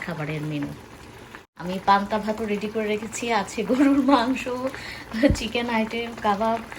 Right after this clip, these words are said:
So জানি না, খাবার সময় যেইটা মর্জি হবে, যেইটা ইচ্ছে করবে সেটাই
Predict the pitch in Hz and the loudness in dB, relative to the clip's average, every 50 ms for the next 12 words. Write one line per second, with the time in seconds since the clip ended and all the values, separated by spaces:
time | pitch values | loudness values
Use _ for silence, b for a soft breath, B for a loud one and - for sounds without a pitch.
0 | B B B B - - - 202 190 196 196 190 185 185 180 - 202 190 190 208 | B B B B -12 -4 0 0 2 2 0 -2 -4 -6 0 2 4 4 4 4
1 | 220 226 233 247 262 262 - 240 208 196 208 214 - - 214 220 220 208 202 - | 2 0 0 0 -2 -2 0 0 2 2 2 2 0 -2 -2 -2 -2 -2 -2 0
2 | 196 208 220 220 220 254 240 240 233 220 208 208 214 220 220 208 196 - 226 226 | 2 2 2 2 0 2 2 4 4 4 4 4 4 2 0 -2 -4 -4 -4 -2
3 | 214 214 214 208 180 180 180 208 214 214 220 226 226 220 - - - 254 220 214 | 0 0 -2 -2 -2 0 2 2 2 2 0 -2 -2 -2 -4 -4 -4 -4 -2 -2
4 | 214 214 202 196 208 202 196 - 196 - - 202 202 | -2 -4 -2 -2 -4 -4 -4 -6 -6 -6 -6 -6 -6